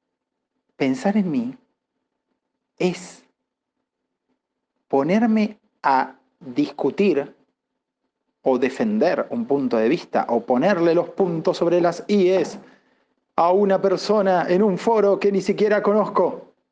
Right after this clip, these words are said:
Nice. Fantástico. Fantástico. Bien, eso es pensar en mí,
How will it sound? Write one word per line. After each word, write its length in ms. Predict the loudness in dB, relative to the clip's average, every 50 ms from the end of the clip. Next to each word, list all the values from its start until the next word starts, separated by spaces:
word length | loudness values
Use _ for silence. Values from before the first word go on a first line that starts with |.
| _ _ _ _ _ _ _ _ _ _ _ _ _ _ _ _ _ _ _ _ _ _ _ _ _ _ _ _ _ _ _ _ _ _ _ _ _ -4
Nice. 680 | 0 0 2 2 0 -2 -4 -8 -10 -18 -20 -20 -20 _ _ _ _ _ _ _ _ -8
Fantástico. 720 | -4 -2 0 0 0 0 -2 -4 -6 -10 -10 -8 -10 -12 -12 _ _ _ _ _ _ _ _ _ _ _ _ _ _ _ _
Fantástico. 560 | -6 -6 -6 -4 -6 -8 -8 -10 -20 -20 -20 _ _ _ _ _ _ _ _ _ _ _ _ _ _ _ _ _ _ _ _ _ _ _ _ _ _ _ _ _ _ _ _ _ _ _ _ _ _ _ _ _ _ -20 -20 -20 _ -20 -20 -20 -20 -20 _ _ -20 -20 -20 _ _ -20 -20 -20 -20 _ _ _ _ _ _ -20 _ _ _ _ _ _ _ _ _ _ _ _ _ -6
Bien, 300 | -2 0 0 0 0 0 0
eso 220 | 0 0 0 -2
es 40 | -2
pensar 380 | -2 -2 -2 -2 0 0 0 0
en 140 | 0 -2 -2
mí, 200 | -2 -4 -6